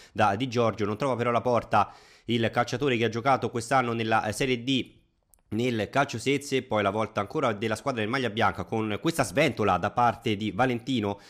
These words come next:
e poi Prezioso che calcia in diagonale il palo dunque di Valentino, trema la porta ma non capitola il portiere, eh, Rocci di Villa Meravigliosa. Altra conclusione da parte, eh, di, eh, Zanutto con la risposta di, eh, Cacciotti.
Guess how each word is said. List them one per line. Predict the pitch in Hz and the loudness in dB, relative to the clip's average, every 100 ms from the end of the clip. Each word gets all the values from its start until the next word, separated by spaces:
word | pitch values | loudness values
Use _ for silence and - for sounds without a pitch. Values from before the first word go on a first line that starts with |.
| - | -10
e | - | -6
poi | - 143 127 113 - | 2 4 4 0 -4
Prezioso | - 143 - 165 151 123 123 | -2 -2 0 0 2 2 -2
che | 120 120 104 - | 0 0 0 2
calcia | 143 127 - | 4 4 2
in | 113 | 0
diagonale | 143 123 131 117 104 | 0 0 0 2 0
il | 98 | 0
palo | 139 110 | 2 2
dunque | 107 120 110 | 0 -2 -4
di | 101 | -2
Valentino, | 123 110 - 120 104 92 - _ | -2 -2 -4 -2 -2 -6 -12 _
trema | - 135 113 | 0 2 2
la | 107 | 2
porta | 131 120 - 110 | 2 2 2 0
ma | 110 | 2
non | 123 135 120 | 0 -2 -2
capitola | 120 131 104 101 | -2 0 0 0
il | 98 92 | 0 -2
portiere, | 110 - 123 104 95 - | -4 -2 0 0 -4 -8
eh, | - 98 | -4 -2
Rocci | 147 131 - | 2 0 0
di | 120 | -2
Villa | 131 131 | -2 -2
Meravigliosa. | 127 127 135 131 143 | -2 -2 -2 0 0
Altra | 180 139 | 0 -2
conclusione | 139 147 139 143 113 104 | -2 -4 0 2 4 2
da | 110 | 2
parte, | 120 117 - 110 101 - | 2 2 2 0 0 0
eh, | 110 | -2
di, | 120 | 0
eh, | 110 104 | -2 -2
Zanutto | 127 143 135 - 113 | 0 0 -2 -2 0
con | 120 113 | 0 0
la | 113 | 0
risposta | 117 - 156 123 113 | -2 -2 0 0 -2
di, | 107 | -4
eh, | 95 - | -4 -2
Cacciotti. | 165 - 110 - 92 | -2 2 0 0 -6